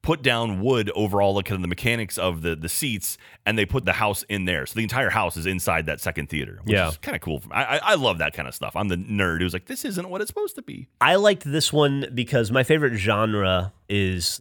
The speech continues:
Speaker 2: like, crime noir, private detective crime noir.
Speaker 1: Oh, yeah?
Speaker 2: You know, like, Philip Marlowe, Continental Op type stuff. And so this guy is very much that character. Like,
Speaker 1: Yeah.
Speaker 2: gritty, like, you know, uh, private detective kinda guy. And, uh,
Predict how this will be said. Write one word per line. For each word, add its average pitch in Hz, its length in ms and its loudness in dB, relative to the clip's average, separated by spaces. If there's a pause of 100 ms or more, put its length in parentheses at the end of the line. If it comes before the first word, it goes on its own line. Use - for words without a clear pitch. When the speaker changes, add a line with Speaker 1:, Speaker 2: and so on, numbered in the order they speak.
Speaker 2:
like, 92 180 0
crime 110 340 2
noir, 87 580 2 (140)
private 110 220 2
detective 95 320 -2
crime 92 220 0
noir. 80 400 -2
Speaker 1:
Oh, 95 120 2
yeah? 90 220 0
Speaker 2:
You 110 60 4
know, 98 180 4
like, 92 160 0
Philip 104 300 0
Marlowe, 92 520 4
Continental 92 360 -2
Op 90 180 2
type 85 180 -6
stuff. 80 420 -4
And 92 180 -2
so 87 480 2 (280)
this - 180 4
guy 117 140 4
is 101 160 0
very 104 200 2
much 90 220 -2
that 82 160 -6
character. - 680 -6
Like, 98 200 0
Speaker 1:
Yeah. 64 200 -2
Speaker 2:
gritty, 95 640 0
like, 85 460 -4
you 92 100 -4
know, 80 260 -8
uh, 76 560 -8
private 90 280 -2
detective 85 360 -8
kinda 80 180 -8
guy. 76 320 -8 (420)
And, 98 420 0
uh, 85 520 2